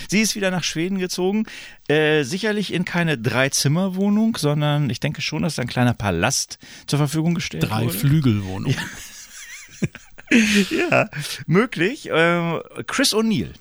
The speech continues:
Speaker 1: ist
Speaker 2: Mhm.
Speaker 1: der, ist der, ähm,
Speaker 2: Ehemann.
Speaker 1: Ehemann, äh, der wohl auch über einige Mittel verfügt selber. Also der braucht da nicht die Steuertaler aus Schweden.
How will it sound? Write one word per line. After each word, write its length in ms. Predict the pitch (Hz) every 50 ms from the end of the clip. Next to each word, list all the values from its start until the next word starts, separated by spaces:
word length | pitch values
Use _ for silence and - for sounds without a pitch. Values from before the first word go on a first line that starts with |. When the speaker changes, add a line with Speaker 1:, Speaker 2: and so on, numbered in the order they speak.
| - -
Speaker 1:
ist 200 | - 160 175 214
Speaker 2:
Mhm. 40 | 202
Speaker 1:
der, 440 | 120 120 117 117 117 117 113 - -
ist 200 | - - - -
der, 440 | 117 117 117 113 113 110 110 101 - -
ähm, 540 | 104 107 107 107 104 104 95 101 101 104 - - -
Speaker 2:
Ehemann. 380 | - 165 123 101 95 78 78 78 -
Speaker 1:
Ehemann, 720 | - 123 127 135 143 147 160 170 170 175 190 214 226 202
äh, 100 | - 120
der 220 | 113 143 143 143 123
wohl 120 | 143 139
auch 280 | - - 127 131 - -
über 320 | - 117 107 123 107 80
einige 400 | 85 104 120 135 131 117 101 113
Mittel 400 | 110 110 127 - 156 151 151 156
verfügt 720 | - - 120 - - - - 269 - - - - - - 127
selber. 460 | - 113 113 120 151 180 101 101 -
Also 160 | - 104 107
der 100 | 101 110
braucht 300 | 101 95 104 110 - -
da 80 | 113 107
nicht 240 | 113 120 - - -
die 240 | 104 101 101 95 92
Steuertaler 1200 | - - 104 104 120 113 113 113 107 - - - - - - 104 107 107 104 104 98 95 85 -
aus 400 | 87 92 90 - - - - -
Schweden. 480 | - - - - 110 120 - 175 196 254